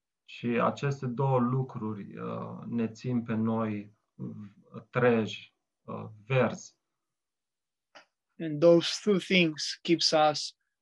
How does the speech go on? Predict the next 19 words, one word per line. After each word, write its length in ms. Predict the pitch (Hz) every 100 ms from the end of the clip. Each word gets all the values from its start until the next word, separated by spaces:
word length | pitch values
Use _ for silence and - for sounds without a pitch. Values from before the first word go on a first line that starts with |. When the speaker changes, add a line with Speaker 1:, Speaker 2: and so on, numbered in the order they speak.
| -
Speaker 2:
awake 680 | 156 147 170 165 147 - - _ _ _ _ _ _ _
and, 440 | 143 139 135 131
uh, 240 | 131 127 131 135 - _ _ _ _
green. 540 | 165 156 190 170 123 - - 110
Speaker 1:
Green. 440 | 113 107 98 - - - _ - - _ _ _ _
Da, 320 | 120 113 104
și, 280 | 104 - 123
uh, 640 | 120 117 117 - 64 120
după 220 | 113 -
aceea 300 | 120 - 139
este 300 | 135 123 -
a 100 | 117
treia 280 | 113 131 123
categorie 600 | 120 107 113 104 110 110
de 100 | 104
oameni. 540 | 107 104 101 101 98 _ _ _ _ _ _ _ _ _ _ _ _ _ _ _ - - _
Speaker 2:
And 140 | - 151
the 80 | 147
third 400 | 214 214 156